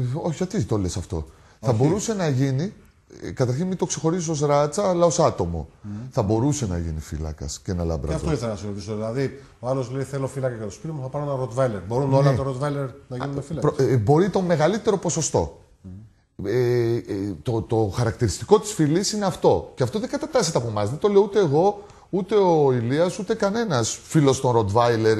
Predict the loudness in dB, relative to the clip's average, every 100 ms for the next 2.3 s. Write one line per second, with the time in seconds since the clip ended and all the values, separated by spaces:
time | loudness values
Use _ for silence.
0 | 2 0 0 -2 0 0 0 -2 -4 -2
1 | -2 -2 -4 -2 0 0 -2 -2 -2 -4
2 | -6 -4 -6